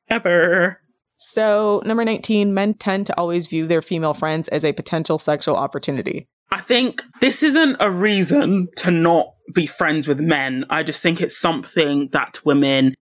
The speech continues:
Speaker 1: have to be aware of because too many men don't understand. And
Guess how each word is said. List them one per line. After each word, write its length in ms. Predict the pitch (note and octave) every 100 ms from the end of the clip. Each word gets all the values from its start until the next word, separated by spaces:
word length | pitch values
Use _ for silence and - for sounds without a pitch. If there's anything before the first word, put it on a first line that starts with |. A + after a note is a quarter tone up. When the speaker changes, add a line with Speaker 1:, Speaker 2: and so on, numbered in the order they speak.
| _
Speaker 1:
have 320 | - C#3 - -
to 160 | D#3+
be 160 | C#3 C3+
aware 480 | C3+ C#3+ C3 A#2+ A#2+
of 160 | - - -
because 720 | C3+ - D#3 C3+ C3 C3 - _
too 180 | - F3+
many 220 | A#3 A3+
men 180 | F#3+ F#3
don't 180 | E3+ C#3+
understand. 760 | F3+ G#3 - D#3+ D#3 D3+ D3 -
And 300 | D#3 D3